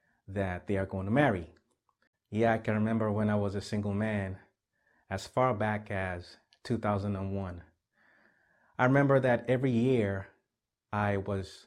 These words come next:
looking forward to, uh, the opportunity of eventually finding the person God had for me. And year after year,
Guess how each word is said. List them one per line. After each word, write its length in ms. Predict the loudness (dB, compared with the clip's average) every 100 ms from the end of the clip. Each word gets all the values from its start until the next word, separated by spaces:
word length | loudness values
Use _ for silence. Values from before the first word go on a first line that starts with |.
| _ _
looking 300 | -2 0 -4
forward 360 | -2 0 -2 -4
to, 400 | -6 -4 -4 -8 _ _ _ _ -16
uh, 120 | -12 -6
the 140 | -2 0
opportunity 720 | -2 -4 -4 0 2 2 2
of 140 | 0
eventually 600 | 0 2 0 0 -2 -4
finding 680 | -4 -4 -2 -2 -4 -6 -8 -14 _ _ -8
the 80 |
person 680 | -8 -4 -4 -4 -6 -6 -6 -10
God 220 | -4 -4 -2
had 240 | -6 -8
for 160 | -6 -2
me. 320 | 0 0 -4 -18 _ _ _ _ _
And 180 | -6 -2
year 220 | 0 2
after 280 | 2 -2 -4
year, 420 | -2 -2 -4 -8